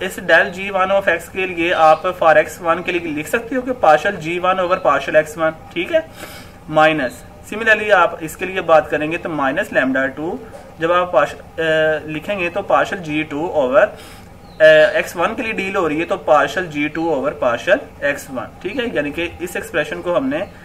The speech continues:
for X one की formation में write कर दिया, इसे अब कह देंगे equal to zero। Similarly अब आपने बात करनी है for X two के लिए। ठीक है,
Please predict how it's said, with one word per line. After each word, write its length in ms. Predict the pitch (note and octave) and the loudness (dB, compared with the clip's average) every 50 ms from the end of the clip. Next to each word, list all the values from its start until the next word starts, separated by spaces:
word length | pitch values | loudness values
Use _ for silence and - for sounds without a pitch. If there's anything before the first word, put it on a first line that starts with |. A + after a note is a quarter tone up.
| - - - - - E3 | -20 -20 -20 -4 2 4
for 160 | D#3+ D#3+ D#3+ | 6 6 6
X 200 | E3 E3 - - | 4 2 0 -2
one 200 | E3+ D#3+ D#3 E3 | 0 0 0 0
की 180 | D#3+ F3+ F#3+ | -2 -6 -10
formation 560 | - - D#3+ C#3 C#3+ C3+ C3+ C3+ B2+ - D#3 D3+ | -8 -6 -6 -4 -4 -4 -6 -6 -6 -4 -4 -4
में 220 | D3 D#3 F3+ G#3+ - - - - - - - - - - | -4 -4 -6 -6 -8 -10 -16 -16 -16 -18 -20 -12 -2 2
write 280 | D#3 D3+ C#3 C3 - | 4 4 4 4 2
कर 160 | - C#3+ C3 | -2 -4 -4
दिया, 220 | B2+ A#2+ C3 C#3 D3+ | -4 -2 0 0 0
इसे 280 | D#3+ D#3+ D#3+ - F#3+ | 0 -2 -6 -6 -2
अब 220 | F#3 E3 D#3+ D#3 D3 | 0 0 -2 0 -2
कह 160 | D3+ C#3+ C#3 | -2 -2 -2
देंगे 200 | C#3+ D#3 E3 E3+ | -2 -2 -4 -6
equal 320 | E3 D#3 C#3 C3+ C3+ B2+ | -6 -6 -6 -6 -6 -6
to 60 | D#3+ G3 G3+ - - C#3 | -6 -8 -10 -12 -10 -8
zero। 180 | C#3 C3 B2 A2+ - - - - - - - - - - - | -6 -6 -6 -6 -10 -12 -16 -20 -20 -20 -20 -18 -14 -10 -6
Similarly 520 | A3+ A#3 B3 A#3+ A#3 G#3 F#3 F3+ F3 F#3 F#3+ - - - - - - - - - - - | -2 0 2 4 6 6 6 4 2 -2 -2 -6 -14 -20 -18 -18 -18 -20 -20 -16 -6 -4
अब 120 | F3 E3+ F#3+ | 2 4 6
आपने 280 | F#3 F3+ F3 F#3 F#3+ | 6 6 4 0 -2
बात 300 | F#3+ F3 E3+ D#3 D#3 D#3 | 2 4 6 6 6 4
करनी 360 | - E3+ D#3 D3 D3+ D#3+ D#3+ | 2 -4 -4 -4 -4 -4 -4
है 160 | E3+ E3+ F#3 - - - - - - - - - - - - - - | -4 -4 -6 -8 -12 -18 -20 -20 -20 -20 -20 -20 -20 -20 -6 0 4
for 360 | D3+ D3+ D3+ D3+ C#3 - - | 6 6 6 6 4 4 2
X 220 | D#3+ E3 E3 - | 0 0 -2 -4
two 160 | - D#3+ D#3 D#3 | -8 -8 -6 -4
के 120 | D3+ B2 | -4 -6
लिए। 260 | A2+ - - - - - - | -6 -8 -12 -16 -16 -10 -8
ठीक 160 | F3+ F#3+ G3 | -6 -6 -6
है, 120 | A#3 A#3 | -6 -8